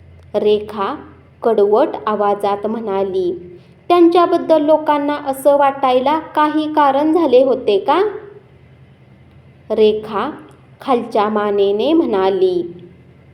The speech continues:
"भैयासाहेबांनी माईंशी लग्न केले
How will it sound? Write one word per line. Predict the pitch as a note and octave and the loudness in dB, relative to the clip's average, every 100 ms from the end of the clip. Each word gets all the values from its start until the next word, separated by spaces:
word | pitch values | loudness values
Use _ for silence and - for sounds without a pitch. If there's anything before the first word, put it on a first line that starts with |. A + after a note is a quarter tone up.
| - - - - - - - A#3+ | -20 -20 -20 -20 -20 -20 -18 -2
"भैयासाहेबांनी | D#4 E4+ E4+ E4+ F4 D#4 C4 C4 C#4 F#4+ | 0 2 0 0 0 0 0 0 2 2
माईंशी | C#4 A3+ A#3 A#3 A3+ A3+ | 2 -2 -4 -6 -6 -2
लग्न | A3 G#3 G3+ G3 | 0 0 0 0
केले | G3+ G3+ F3+ F3+ F3 - | 0 0 2 0 -2 -8